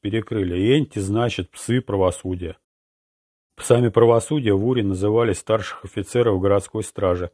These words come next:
откомандированных вторым департаментом Блистательного и Проклятого поддерживать порядок на улицах.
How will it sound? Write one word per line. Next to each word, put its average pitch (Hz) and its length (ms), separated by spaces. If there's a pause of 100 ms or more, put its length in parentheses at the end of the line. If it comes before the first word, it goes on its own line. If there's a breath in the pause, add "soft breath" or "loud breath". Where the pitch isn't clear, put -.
откомандированных 110 1040
вторым 104 400
департаментом 101 800
Блистательного 92 640
и - 20
Проклятого 107 720
поддерживать 101 600
порядок 101 400
на 98 140
улицах. 92 520